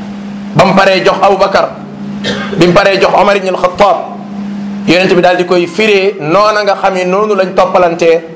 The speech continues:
Waaye nag, ba mu yegsee ci Omar ibn al-Khattab, dafa am lu mu ko jagleel, muy ak dëgër ak ngëm yàlla ci wàllu diine, te loola na mu ko waxee woon noonu la amee.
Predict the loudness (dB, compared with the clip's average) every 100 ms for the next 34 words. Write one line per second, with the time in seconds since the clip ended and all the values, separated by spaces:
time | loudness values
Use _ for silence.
0 | -18 -18 -4 2 4 4 2 0 0 2
1 | 2 2 0 2 2 2 0 -4 -2 -2
2 | 2 2 2 -2 -8 -2 0 2 2 0
3 | 0 0 0 0 2 2 2 0 0 -2
4 | 2 4 4 4 0 -6 -12 -12 -2 0
5 | 2 2 4 4 2 2 2 0 0 -8
6 | -18 -18 -4 2 2 2 0 -2 -2 -4
7 | -8 -6 0 2 4 2 -2 2 2 2
8 | -2 0 0 0 -2 -4 -8